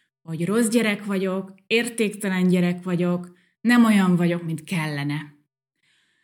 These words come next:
De az önértékelés hiánya még ezeknél sokkal messzebb is mehet.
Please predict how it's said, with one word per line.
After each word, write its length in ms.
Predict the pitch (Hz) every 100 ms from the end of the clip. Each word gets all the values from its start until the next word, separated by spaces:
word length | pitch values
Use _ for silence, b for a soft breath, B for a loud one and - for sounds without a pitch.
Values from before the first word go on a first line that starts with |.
| _ _
De 100 | -
az 80 | 190
önértékelés 800 | 285 302 202 196 196 180 180 -
hiánya 360 | 262 196 165
még 280 | 165 180 196
ezeknél 400 | 190 185 180 175
sokkal 400 | 175 226 220 170
messzebb 420 | 175 170 - 147
is 140 | 151 -
mehet. 520 | 165 147 180 180 -